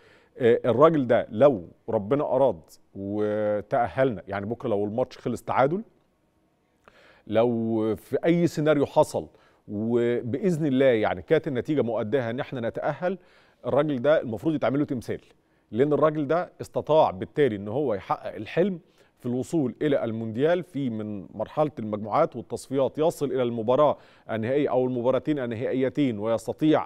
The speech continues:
التاهل على حساب السنغال المصنف الاول افريقيا، رغم ان مده توليه لتدريب المنتخب القومي ست شهور، ودي حاجه ما حصلتش تقريبا في حد علمي،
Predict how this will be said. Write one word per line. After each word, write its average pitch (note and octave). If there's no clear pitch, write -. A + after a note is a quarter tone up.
التاهل A2
على A#2
حساب D#3+
السنغال C#3
المصنف B2+
الاول B2+
افريقيا، F3+
رغم D3
ان B2+
مده D3
توليه C3+
لتدريب C3+
المنتخب A#2+
القومي E3+
ست E3
شهور، C3+
ودي B2+
حاجه F3+
ما D3+
حصلتش -
تقريبا D3
في F#2+
حد C#3+
علمي، A#2+